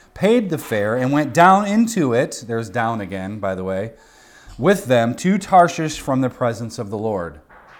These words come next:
Everything God said to do,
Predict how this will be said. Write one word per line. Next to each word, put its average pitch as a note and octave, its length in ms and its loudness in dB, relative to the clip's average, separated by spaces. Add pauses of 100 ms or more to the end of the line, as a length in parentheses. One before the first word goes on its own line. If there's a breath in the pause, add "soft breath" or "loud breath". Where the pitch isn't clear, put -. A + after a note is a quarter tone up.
(1160 soft breath)
Everything A3 340 6
God F#3 360 8
said F3 340 2
to F#3 100 -4
do, A2+ 600 -4